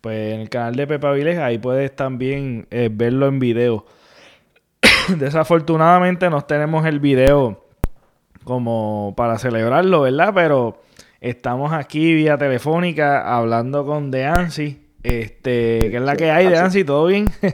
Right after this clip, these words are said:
Speaker 1: <laughs>
Speaker 2: Saludos, Pepe, mi hermano, saludos, buenas noches, este, y saludos a todos los que nos están escuchando, hermano. Es un placer, de verdad, estar aquí nuevamente contigo, hermano.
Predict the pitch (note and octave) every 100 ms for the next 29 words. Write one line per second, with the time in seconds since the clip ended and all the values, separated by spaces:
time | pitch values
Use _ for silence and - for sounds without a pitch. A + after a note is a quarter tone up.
0 | - D3+ - F3 - - B2 B2 D3+ F#3
1 | C3 - G3 F3+ B2 A#2 E3 F3 C3+ G2+
2 | A#2 E3 G3 F#3 C3 A#2 G#2 G2 B2+ D#3+
3 | E3+ C#3+ B2 G2 G2 G2 - - G#2 G2+
4 | F#2+ G2 - F#2 G2 B2 C3+ A#2 C3+ C3+
5 | - B2 B2 B2 C3+ - A2+ B2+ C3+ E3+
6 | D3+ A#2+ D3+ D#3+ A#2+ A#2 A2+ C3 A#2 B2+
7 | C3+ - C#3+ B2 G#2+ A2+ C3+ B2 A2+ A#2+
8 | B2 A#2+ A#2+ A#2+ B2+ B2+ G#2 A#2+ D3+ A#2
9 | D3